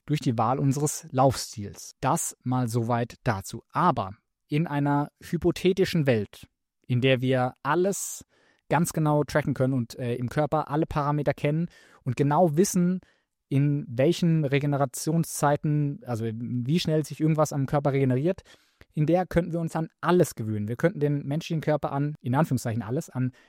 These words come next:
sehr, sehr, sehr, sehr, sehr, sehr krank viel gewöhnen, wenn wir diese Zeiten einhalten. Und das ist ganz, ganz wichtig erstmal zu verstehen. Wir können völlig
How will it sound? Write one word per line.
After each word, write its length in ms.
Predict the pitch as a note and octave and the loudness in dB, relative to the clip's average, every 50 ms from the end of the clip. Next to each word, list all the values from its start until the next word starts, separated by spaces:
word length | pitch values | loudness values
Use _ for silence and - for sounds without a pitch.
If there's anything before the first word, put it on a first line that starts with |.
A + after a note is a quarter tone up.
| _ | _
sehr, 300 | - B2 B2+ E3 F#3 F#3+ | -8 0 2 4 4 4
sehr, 220 | D#3+ E3+ E3+ E3+ D#3 | 4 4 4 4 4
sehr, 200 | D#3+ E3 E3 D#3+ | 4 4 4 4
sehr, 160 | D3+ D#3+ D#3+ | 4 2 2
sehr, 180 | D3+ D#3 D#3+ D#3 | 2 2 0 0
sehr 200 | C#3+ D#3+ D3 C#3 | 0 0 -2 -2
krank 280 | - - - C#3+ C#3 - | -2 -2 -2 -4 -2 -2
viel 160 | - D#3+ C#3+ | -2 -2 -2
gewöhnen, 460 | B2+ A2+ G#2+ G#2+ G#2 A#2+ C#3 F3 - _ _ _ _ _ _ - - _ _ _ _ | -2 -2 -4 -4 -4 -6 -6 -8 -12 _ _ _ _ _ _ -20 -20 _ _ _ _
wenn 220 | A#2+ B2+ C#3 D#3+ | 0 2 2 4
wir 120 | D#3 E3 D3+ | 4 2 2
diese 260 | C#3 C#3 C3 D3 B2+ | 2 -2 -2 -4 -2
Zeiten 260 | - C3+ B2+ B2+ - | 0 0 0 0 -2
einhalten. 580 | C#3 G#2+ A2+ A#2 G#2 F#2 F2+ F2+ - G2 G2+ - _ _ _ _ _ _ _ _ _ _ _ _ _ _ _ | -4 -4 -4 -4 -4 -6 -8 -12 -16 -18 -20 -20 _ _ _ _ _ _ _ _ _ _ _ _ _ _ _
Und 120 | C3 B2 | -4 -2
das 80 | C#3+ D3+ | -2 -4
ist 120 | E3+ - | -4 -6
ganz, 200 | - - D3+ G3 | -4 -2 -2 0
ganz 200 | - G3 F3 - | 0 -2 -2 -2
wichtig 180 | - F3+ - E3 | -4 -6 -4 -4
erstmal 240 | D#3 - - D3+ C3+ | -4 -4 -4 -6 -6
zu 100 | - C#3 | -6 -6
verstehen. 520 | - C3 - - - C#3+ D3 F#3 A#3 C4 - _ _ _ _ _ _ _ _ _ _ _ _ _ _ _ _ | -4 -4 -6 -4 0 2 4 4 4 2 0 _ _ _ _ _ _ _ _ _ _ _ _ _ _ _ _
Wir 120 | - B2+ | -6 2
können 280 | - D#3 D#3+ E3+ E3+ - - - - - _ _ | 4 4 4 6 4 0 -4 -10 -20 -20 _ _
völlig 640 | - - - - G3+ A3+ A3 A3+ A3 - - - | -18 -8 2 4 4 6 6 6 4 2 -2 -10